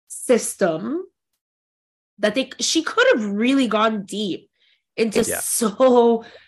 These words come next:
Speaker 1: many facets of that story, the racism, the classism, the, you know, the, you know, special perks. Have you seen the fucking houses these motherfuckers live in?
Speaker 2: Right.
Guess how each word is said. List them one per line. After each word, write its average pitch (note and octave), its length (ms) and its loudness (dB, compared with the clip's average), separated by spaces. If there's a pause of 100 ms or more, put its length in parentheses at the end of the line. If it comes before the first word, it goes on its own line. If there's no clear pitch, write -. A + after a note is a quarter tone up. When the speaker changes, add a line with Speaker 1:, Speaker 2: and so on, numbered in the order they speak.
(140)
Speaker 1:
many B3 500 0
facets A#3 840 -2
of G#3+ 340 4
that G3 220 0
story, F3 500 -2
the B3+ 160 -2
racism, C4 920 -2
the C#4 120 -2
classism, C#4+ 1300 -2 (380)
the, B3+ 220 0 (320)
you - 180 -4
know, B3 140 2
the, A3 200 -4 (720)
you C#4 120 0
know, A#3+ 140 4
special D#4+ 720 -2
perks. B3+ 460 0
Have G#3+ 140 -4
you G3 100 -4
seen C#4+ 420 -2
the B3 120 0
fucking A3+ 300 -6
houses G3+ 500 -2
these F#3 240 -6
motherfuckers E3+ 640 -6
live F#3+ 320 0
in? E3 400 -8
Speaker 2:
Right. F2 500 -10